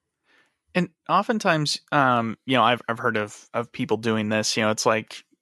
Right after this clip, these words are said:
you know, you, you work for Netflix or you work for Warner Brothers or, or whatever,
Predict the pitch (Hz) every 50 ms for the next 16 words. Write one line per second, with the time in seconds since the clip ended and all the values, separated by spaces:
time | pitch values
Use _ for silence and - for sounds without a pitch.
0 | _ _ _ 95 110 117 113 113 117 117 120 139 156 151 147 131 113 117 135 135
1 | 139 165 165 - - 151 160 170 156 - - 147 147 139 131 - - - 123 113
2 | 117 120 120 131 131 131 - - - 123 120 117 117 113 113 110 104 120 143 139
3 | 123 123 123 120 117 110 107 104 101 107 104 101 104 104 110 110 104 107 135 165
4 | 180 151 143 127 120 -